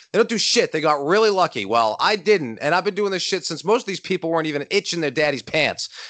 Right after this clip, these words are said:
All right. So I get aggravated about it. And anybody who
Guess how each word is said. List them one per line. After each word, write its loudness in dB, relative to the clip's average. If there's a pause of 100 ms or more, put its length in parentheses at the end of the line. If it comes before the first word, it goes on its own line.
(160)
All 4
right. 4
So 2
I 2
get 2
aggravated 0
about 0
it. -2
And -6
anybody -2
who -4